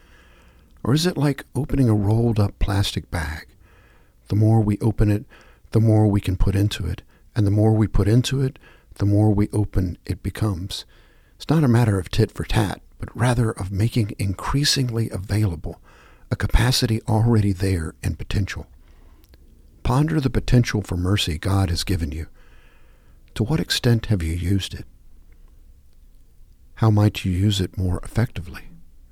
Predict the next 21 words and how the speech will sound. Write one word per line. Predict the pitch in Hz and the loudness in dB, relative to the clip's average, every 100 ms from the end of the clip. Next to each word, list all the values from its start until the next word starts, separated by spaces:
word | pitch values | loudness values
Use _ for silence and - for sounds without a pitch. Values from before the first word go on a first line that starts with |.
| - - - - - - - - - - | -20 -20 -20 -20 -20 -20 -20 -20 -20 -8
To | - 120 | 0 2
whom | 143 147 139 | 4 2 2
do | 120 | 2
you | 110 | 4
need | 107 107 107 - | 4 4 2 0
to | 95 | -2
show | - 95 | 0 0
mercy | 90 101 - 80 - | 0 -2 -2 -6 -8
as | 95 95 | -6 -6
a | |
gift, | - 92 - - - - - - - - | -4 -4 -6 -14 -20 -20 -20 -20 -20 -12
so | - 104 | -2 0
that | 95 | 2
they | 113 117 | 2 4
may | 113 110 | 4 4
understand | 113 101 98 - 107 101 | 2 2 0 0 0 2
more | 95 104 | 2 0
fully | 101 110 98 95 | 0 0 0 0
God's | 90 95 104 92 | 0 0 2 0
gracious | - 98 98 - 90 | -2 0 2 0 -2
gift | - 101 92 - | -2 0 -2 -6